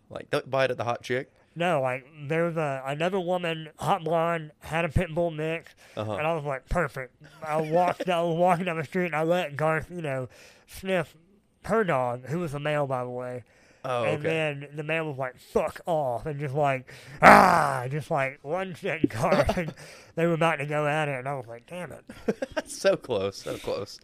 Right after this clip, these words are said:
Speaker 2: Um, and then we saw Ray in downtown, and saw my dad, saw Eliza, and, uh, Ollie.
Speaker 1: Ollie, hell yeah. So, uh, do they just sell honey out there?
Speaker 2: Yeah, they sell, my dad sells honey.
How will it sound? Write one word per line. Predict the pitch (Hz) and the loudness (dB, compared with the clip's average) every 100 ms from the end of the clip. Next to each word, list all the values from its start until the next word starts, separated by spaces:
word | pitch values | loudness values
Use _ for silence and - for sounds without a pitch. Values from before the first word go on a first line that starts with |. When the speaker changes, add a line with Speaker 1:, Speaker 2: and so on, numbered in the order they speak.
| - | -10
Speaker 2:
Um, | 139 139 127 120 123 | -4 -2 0 -2 -4
and | 135 | -6
then | 170 | -4
we | 175 | -6
saw | - 165 151 139 | -4 -2 0 0
Ray | 127 147 151 151 | 0 -2 -2 -4
in | 139 | -6
downtown, | 139 139 139 135 139 139 139 131 | -6 -4 -4 -4 -6 -8 -8 -10
and | 120 117 - _ _ - | -12 -14 -20 _ _ -8
saw | 156 | -6
my | 143 | -4
dad, | 131 131 131 127 127 110 - | -2 -2 -2 -2 -4 -8 -6
saw | 151 165 151 | -2 0 0
Eliza, | 143 139 139 127 143 135 - _ - - - - | 2 2 0 0 0 -2 -4 _ -20 -20 -20 -12
and, | 135 135 131 127 | -6 -6 -4 -4
uh, | 123 120 113 113 127 - | -4 -4 -6 -10 -12 -4
Ollie. | 131 127 117 113 - _ _ _ _ - | -2 0 -4 -8 -14 _ _ _ _ -2
Speaker 1:
Ollie, | 120 127 117 95 | 0 2 0 -4
hell | - 123 120 | 2 4 6
yeah. | 113 123 131 | 4 2 0
So, | - 117 110 | -2 0 4
uh, | 107 98 98 _ _ - | 4 2 -2 _ _ 0
do | |
they | 165 | 2
just | 196 190 | 2 0
sell | 190 | 2
honey | 170 190 190 | 2 2 2
out | 190 | 2
there? | 202 196 - _ _ _ _ _ _ _ _ - - - | 0 -4 -10 _ _ _ _ _ _ _ _ -20 -12 -4
Speaker 2:
Yeah, | 208 | -2
they | 117 156 | 0 -4
sell, | - 196 | -4 -8
my | 147 147 | -4 -2
dad | 180 | -2
sells | - 180 | -2 -4
honey. | 139 170 170 170 | -4 -4 -4 -6